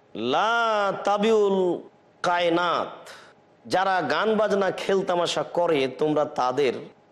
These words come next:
বিক্রয় করো না, তাদের বিক্রয় করা হারাম। ওয়ালা তাশতারুহুন্না, তোমরা তাদের ক্রয় করো না। ওয়ালা তুআল্লিমুহুন্না,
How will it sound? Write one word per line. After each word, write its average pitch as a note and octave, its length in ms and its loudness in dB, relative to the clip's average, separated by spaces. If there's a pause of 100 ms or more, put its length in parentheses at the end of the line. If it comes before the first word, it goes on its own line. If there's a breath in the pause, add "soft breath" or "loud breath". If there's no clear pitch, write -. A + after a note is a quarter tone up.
(380)
বিক্রয় F3+ 480 0
করো F2 280 -4
না, C#2+ 120 -14 (420)
তাদের C3+ 300 -2
বিক্রয় C3+ 480 -2
করা A#2 200 -2
হারাম। F2+ 320 -6 (1200)
ওয়ালা D3 640 2
তাশতারুহুন্না, G#2+ 920 -2 (460)
তোমরা D#3+ 280 2
তাদের C#3+ 280 -2 (160)
ক্রয় C3 280 0
করো G2+ 280 -4
না। D#2 160 -14 (840)
ওয়ালা E3+ 580 2
তুআল্লিমুহুন্না, F#3 880 0